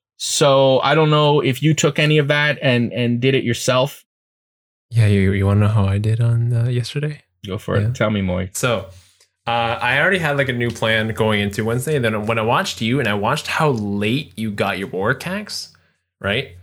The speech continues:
Speaker 2: So my, the past two weeks, I got them around turn a hundred, right? And they were doing well, but they fell off really quickly.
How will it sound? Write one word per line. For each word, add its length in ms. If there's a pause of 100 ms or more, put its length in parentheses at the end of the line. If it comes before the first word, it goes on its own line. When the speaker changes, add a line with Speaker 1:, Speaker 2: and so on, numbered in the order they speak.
(100)
Speaker 2:
So 140
my, 140
the 160
past 360
two 80
weeks, 300
I 140
got 240
them 120
around 440
turn 200
a 60
hundred, 560 (320)
right? 300 (200)
And 140
they 60
were 140
doing 380
well, 460 (140)
but 100
they 100
fell 300
off 240
really 420
quickly. 520